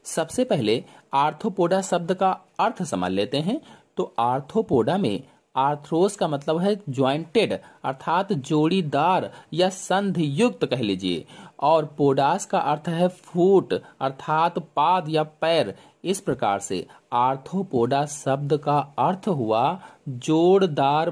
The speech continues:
पाद अथवा खंड युक्त उपांग या संधि युक्त उपांग। मतलब इस संघ के जंतुओं में जोड़ युक्त पैर पाए जाते हैं अथवा पैरों में खंड होते हैं जो आपस में जुड़कर उपांग या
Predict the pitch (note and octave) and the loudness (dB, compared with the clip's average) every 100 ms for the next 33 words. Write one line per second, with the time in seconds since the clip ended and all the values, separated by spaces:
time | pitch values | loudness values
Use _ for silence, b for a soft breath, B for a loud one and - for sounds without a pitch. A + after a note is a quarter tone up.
0 | E3 - - F#3+ B2+ - B2 E3+ E3 F3+ | -4 -2 0 0 -2 -6 -6 -2 -2 -2
1 | F#3 - F#3+ F#3 G#3 G3 D3+ B2+ C#3 A#3 | -4 -8 -2 -2 0 2 2 2 2 2
2 | - - D3 B2+ A#2 C3 D3+ G#2 F#2 B | 2 -2 -2 -2 2 2 0 0 -4 B
3 | B E3+ F3+ - - F3+ G3 E3+ C#3+ G#3 | B -2 -2 -2 -4 -2 0 0 2 0
4 | B3 - - B2 G2+ F2+ F2 F2+ b b | 0 -4 -2 -2 -2 -4 -6 -8 b b
5 | G#2+ G2+ B2 G3 B3 B B B F3+ G3+ | -10 -6 -4 -4 -4 B B B 0 0
6 | F#3 F3+ D#3+ E3+ F3 - F3 E3+ C3 C3+ | 0 0 -2 0 -4 0 0 0 -2 -2
7 | A#2 A#2 - C#3 G3+ F#3+ A#2 A#2+ - B | -2 -2 -4 -2 0 2 0 0 -4 B
8 | B C3 B2 E3 F#3 A3 A3+ E3+ G#3+ A#3+ | B -12 -2 4 6 6 4 0 0 0
9 | A#3+ G3+ F#3 E3+ D3 B2 G#2+ G#2 G#2+ G#2+ | -2 0 0 0 0 2 0 0 -4 -6
10 | E2+ B B C3 D3 E3 F3+ F#3 D#3+ D3 | -10 B B -8 -6 -2 -2 -2 -2 0
11 | E3+ F3+ F#3+ F#3+ - E3+ G3+ G#3+ G#3 F#3 | 0 0 -2 -4 -8 -4 -2 0 2 0
12 | F#3 F3 E3+ B2+ D#3+ D#3+ A2+ A#2 A#2 D#3+ | 2 0 2 0 0 -2 0 0 0 -2
13 | - D#3+ C#3+ C3 E3 E3+ F#3+ A3+ - C#3+ | 0 0 0 -2 -2 0 0 0 -2 -2
14 | - C3+ D3+ F3+ D3+ | 0 0 2 0 2